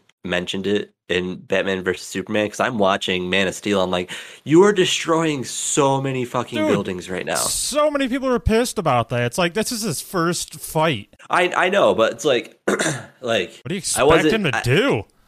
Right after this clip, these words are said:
Speaker 1: I wasn't mad that he was destroying buildings,
Speaker 2: You
Speaker 1: but it
Speaker 2: sound
Speaker 1: would have
Speaker 2: mad.
Speaker 1: been like,
Speaker 2: I don't
Speaker 1: it
Speaker 2: sound
Speaker 1: would have
Speaker 2: mad.
Speaker 1: been
Speaker 2: You sound
Speaker 1: weird to,
Speaker 2: mad.
Speaker 1: like, destroy all those and then just never mention it.
Speaker 2: Yeah.
Speaker 1: Like, you burnt down or broke down half of Metropolis, and they're just like,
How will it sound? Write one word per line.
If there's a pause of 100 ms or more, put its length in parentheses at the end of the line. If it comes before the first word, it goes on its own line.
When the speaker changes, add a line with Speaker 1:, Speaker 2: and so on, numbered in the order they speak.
(340)
Speaker 1:
I
wasn't
mad
that
he
was
destroying
buildings,
Speaker 2:
You
Speaker 1:
but
it
Speaker 2:
sound
Speaker 1:
would
have
Speaker 2:
mad.
Speaker 1:
been
like, (240)
Speaker 2:
I
don't
Speaker 1:
it
Speaker 2:
sound
Speaker 1:
would
have
Speaker 2:
mad.
Speaker 1:
been
Speaker 2:
You
sound
Speaker 1:
weird
to,
Speaker 2:
mad.
Speaker 1:
like, (540)
destroy
all
those
and
then
just
never
mention
it. (280)
Speaker 2:
Yeah.
Speaker 1:
Like,
you
burnt
down (200)
or
broke
down
half
of
Metropolis, (320)
and
they're
just
like,